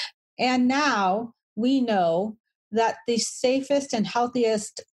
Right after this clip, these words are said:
thing that women can do is to get that Well Woman exam on the schedule and to get screenings on the schedule, like mammograms, because we can't put our health on hold any longer.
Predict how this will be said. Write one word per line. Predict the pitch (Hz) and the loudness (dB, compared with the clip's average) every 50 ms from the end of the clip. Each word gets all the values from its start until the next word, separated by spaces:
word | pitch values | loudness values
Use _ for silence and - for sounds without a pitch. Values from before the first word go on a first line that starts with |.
| _ | _
thing | - 247 240 233 214 208 202 196 | -2 -2 0 2 2 2 2 2
that | 202 - - | 0 -2 0
women | 196 202 208 214 220 220 214 | 0 0 2 2 2 0 0
can | - 214 202 185 | 0 0 0 0
do | 202 202 196 202 220 247 262 269 262 - - - - - _ - | 0 0 2 2 2 0 0 -4 -6 -12 -18 -20 -20 -20 _ 0
is | 214 208 185 - - _ _ _ - | 0 0 0 -2 -6 _ _ _ -6
to | - 208 | -4 -4
get | - - 220 226 226 | 0 0 -2 0 0
that | - 254 - - | 0 0 0 2
Well | 208 214 208 208 | 2 2 2 2
Woman | 208 214 214 214 220 | 2 0 0 0 0
exam | 220 214 214 - 214 202 196 190 190 185 185 185 - _ | -2 -2 -2 0 0 2 2 2 2 0 -2 -4 -6 _
on | 180 180 175 185 196 | -2 0 0 0 0
the | 208 214 | 0 0
schedule | 208 - - 196 185 175 - 185 170 170 180 175 - - _ _ _ _ _ | -2 -2 0 -2 -2 0 0 0 0 0 0 -2 -6 -10 _ _ _ _ _
and | 196 196 202 202 202 | -4 -2 0 0 0
to | 202 214 | 0 -2
get | 202 202 202 190 185 156 - - _ _ _ _ _ | -2 0 0 0 0 0 -2 -8 _ _ _ _ _
screenings | - - - 226 233 226 208 190 175 165 165 165 165 - - - _ _ _ _ _ _ | -12 -8 -4 -2 0 0 2 0 0 0 -2 -4 -4 -8 -12 -14 _ _ _ _ _ _
on | 175 185 185 185 185 | -2 0 0 2 2
the | 185 185 | 0 0
schedule, | 185 - - 170 165 - 180 165 170 165 180 - - | -2 -2 -2 -2 -2 0 0 0 0 -2 -4 -6 -4
like | 180 185 175 175 175 | -2 0 0 0 0
mammograms, | 190 185 175 180 185 185 190 202 202 202 208 226 247 262 262 - - - - - - - _ _ | -2 0 0 0 0 0 0 0 0 0 2 2 0 0 -2 -6 -12 -14 -16 -16 -16 -16 _ _
because | 214 208 208 - 226 208 196 196 190 185 190 - - _ - - - - _ _ _ _ _ - | -4 -4 -2 -2 -2 0 0 0 0 -2 -4 -8 -14 _ -20 -20 -20 -20 _ _ _ _ _ -2
we | 202 226 240 240 | 0 0 0 0
can't | 240 - - 226 208 - - - | -2 -4 -2 -2 -2 -2 -2 -2
put | - 220 | -2 0
our | 208 196 190 | 0 0 0
health | 185 196 190 190 190 | 0 -2 -2 -2 -2
on | 196 190 | 0 0
hold | 190 180 202 190 - - | 2 2 0 0 -2 -2
any | - 190 190 190 190 185 | -2 0 0 2 2 2
longer. | 180 170 170 175 170 151 131 110 - 175 | 0 0 0 0 0 0 -2 -2 -2 -4